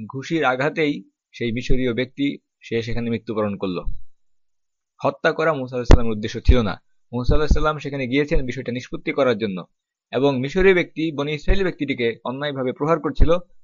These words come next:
সেটাকে থামিয়ে দেওয়ার উদ্দেশ্যে মূসা আলাইহিস সালাম তাকে হাত দিয়ে বিরত করলেন। কিন্তু আল্লাহ সুবহানাহু ওয়া তাআলা সেই মিশরীয় ব্যক্তির তাকদিরে যা নির্ধারণ করে রেখেছিলেন সেটাই এসে উপস্থিত হলো, তার সময় শেষ হয়ে আসলো, সামান্য ঘুষির আঘাতে সে মৃত্যুবরণ করল।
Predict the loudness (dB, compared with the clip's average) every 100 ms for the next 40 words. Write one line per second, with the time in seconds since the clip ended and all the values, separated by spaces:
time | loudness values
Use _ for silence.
0 | _ -10 -6 -6 -6 -8 -4 2 2 2
1 | -4 -6 -6 -2 2 4 4 2 2 -2
2 | -6 -4 -6 -6 -4 -4 -4 -6 -4 -6
3 | -6 -10 _ _ _ _ _ _ _ -12
4 | -4 -2 -2 -2 -4 -4 -2 -2 -2 -4
5 | _ _ -10 -8 -4 -2 -2 -2 -6 -6
6 | -4 -2 -2 -2 0 -2 -2 -4 -2 -4
7 | -2 -4 -2 -2 -4 -12 _ _ _ -8
8 | -2 -2 -2 -8 -8 -8 -8 -4 -4 -2
9 | -2 -2 -4 _ _ _ _ _ -8 -4
10 | -2 -4 -6 _ -10 -8 -2 0 0 -2
11 | -6 -6 -6 -6 -6 -8 -8 -4 -2 0
12 | -2 -6 -6 -6 -6 -6 -4 -4 -6